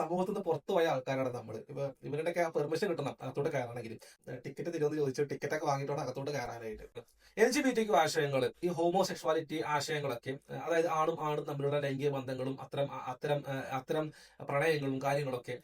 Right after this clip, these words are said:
അതേപോലെ തന്നെ ജെൻഡർ ഐഡിയോളജി, ജെൻഡർ ഐഡിയോളജി, അതായത് ഒരാള് എ-, അയാൾ പറയാണ് ഞാൻ ആണാ-, പെണ്ണാണെന്ന് പറഞ്ഞാൽ അയാൾ പെണ്ണാണ്, അയാൾ ആണാണെന്ന് പറഞ്ഞാൽ ആണാണ്. അതായത്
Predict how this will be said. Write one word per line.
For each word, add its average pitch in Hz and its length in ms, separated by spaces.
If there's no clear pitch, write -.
അതേപോലെ 190 360
തന്നെ 190 160
ജെൻഡർ 180 280
ഐഡിയോളജി, 147 420
ജെൻഡർ 156 300
ഐഡിയോളജി, 135 420
അതായത് 151 300
ഒരാള് 165 380
എ-, 151 120
അയാൾ 165 180
പറയാണ് 180 500
ഞാൻ 160 100
ആണാ-, 151 260
പെണ്ണാണെന്ന് 156 460
പറഞ്ഞാൽ 151 240
അയാൾ 156 160
പെണ്ണാണ്, 143 280
അയാൾ 185 120
ആണാണെന്ന് 170 400
പറഞ്ഞാൽ 170 180
ആണാണ്. 131 260
അതായത് 196 240